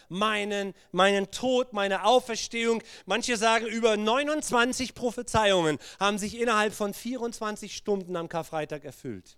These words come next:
Neunundzwanzig Prophezeiungen, Jahrhunderte vorausgesagt. Das teilweise achthundert Jahre vorausgesagt.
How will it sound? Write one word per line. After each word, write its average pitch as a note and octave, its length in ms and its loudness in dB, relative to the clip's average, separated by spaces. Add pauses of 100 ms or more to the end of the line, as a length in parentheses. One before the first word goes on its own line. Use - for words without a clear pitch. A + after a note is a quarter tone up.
Neunundzwanzig C#4+ 1120 -2 (240)
Prophezeiungen, A#3+ 960 0 (160)
Jahrhunderte D#4 880 2
vorausgesagt. A#3+ 1500 0 (800)
Das - 440 -2 (800)
teilweise C#4 460 4
achthundert D4 580 -2
Jahre B3+ 320 -4
vorausgesagt. A3+ 880 -6